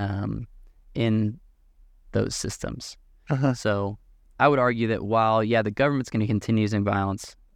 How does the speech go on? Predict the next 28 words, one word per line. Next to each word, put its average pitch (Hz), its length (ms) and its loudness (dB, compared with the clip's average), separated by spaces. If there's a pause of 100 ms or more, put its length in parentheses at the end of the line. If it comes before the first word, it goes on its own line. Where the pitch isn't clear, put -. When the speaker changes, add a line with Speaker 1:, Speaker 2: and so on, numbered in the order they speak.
Speaker 1:
until 101 680 -2 (920)
Jesus 104 420 -2
returns, 101 600 -2 (1080)
we 120 200 4
as 107 160 0
Christians 101 840 -4 (220)
are 107 140 -4
called 101 400 -2
to, 101 320 -4
to - 140 -6
not 101 180 -4
participate. - 840 -10
And, 123 380 -2 (840)
and 127 160 -2
it, 131 160 -2
it 139 140 2
is 170 200 2
hard 131 180 2
to 120 60 -8
say 113 160 2
that 107 140 2
because 123 320 0
on, 117 280 2 (180)
I 120 100 4
do 127 300 0
feel, 104 640 0 (300)
you 117 100 2
know, 101 420 -2